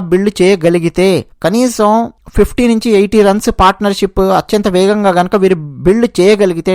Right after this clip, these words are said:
టెన్ to ట్వెల్వ్ ఓవర్స్ ఒక్క వికెట్ కూడా పడకుండా కాపాడుకుంటూ ఫస్ట్ వికెట్‌కి మంచి పార్ట్నర్‌షిప్ బిల్డ్ చేయగలిగితే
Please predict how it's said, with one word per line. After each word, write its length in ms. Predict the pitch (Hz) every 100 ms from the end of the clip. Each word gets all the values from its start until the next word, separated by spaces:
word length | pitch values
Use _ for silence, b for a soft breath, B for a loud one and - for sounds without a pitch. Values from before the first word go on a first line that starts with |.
| 180
టెన్ 160 | 185 196
to 60 | 202
ట్వెల్వ్ 240 | 185 180 190
ఓవర్స్ 300 | 233 214 202 214 214 b -
ఒక్క 100 | 208
వికెట్ 220 | 190 226 -
కూడా 140 | 208 196 202 - _ - 170
పడకుండా 420 | 190 220 202 190 196 - -
కాపాడుకుంటూ 640 | 160 175 196 190 185 185 185 196 - -
ఫస్ట్ 320 | 185 - - 247
వికెట్‌కి 320 | 233 220 - 180
మంచి 200 | 214 240 214
పార్ట్నర్‌షిప్ 480 | 190 208 190 175 180
బిల్డ్ 180 | 190 196
చేయగలిగితే 520 | 190 175 170 165 170